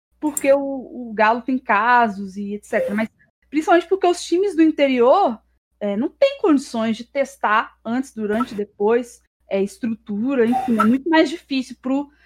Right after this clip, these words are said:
Sampaio Correia fazer isso do que o Galo, por exemplo, né? É, então, são essas duas, é, questões que a gente tem aí, né, essa semana, e por outro lado, a torcida do Galo tem dado um show,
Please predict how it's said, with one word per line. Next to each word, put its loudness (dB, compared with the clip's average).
Sampaio 2
Correia 2
fazer 2
isso -8
do -12
que -4
o -2
Galo, 2
por -4
exemplo, -8
né? -10
É, 0
então, -4
são 0
essas -2
duas, 0
é, -4
questões -4
que -4
a 0
gente -2
tem -4
aí, -6
né, 0
essa -4
semana, 0
e -10
por 0
outro 0
lado, 2
a 0
torcida -4
do -8
Galo 2
tem -2
dado 2
um 2
show, 2